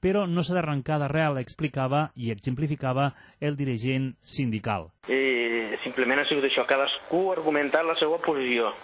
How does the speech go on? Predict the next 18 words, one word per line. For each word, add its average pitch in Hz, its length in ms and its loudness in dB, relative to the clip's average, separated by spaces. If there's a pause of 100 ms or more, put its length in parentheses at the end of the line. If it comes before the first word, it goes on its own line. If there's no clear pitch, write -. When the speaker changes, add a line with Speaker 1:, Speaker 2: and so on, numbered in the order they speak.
(280)
Speaker 2:
Vale? 143 180 2 (300)
Ells 139 160 0
el 131 240 0
tancar, 175 400 2
nosaltres 151 320 2
la 147 80 2
de 139 80 2
mantindre 139 560 2
l'empresa 139 500 2
viva. 117 280 2 (420)
Us 123 60 -6
ho 131 40 2
hem 131 80 2
dit, 143 220 -2
mm, 110 880 -6
un 127 80 0
exemple 127 400 0
clar. 147 160 2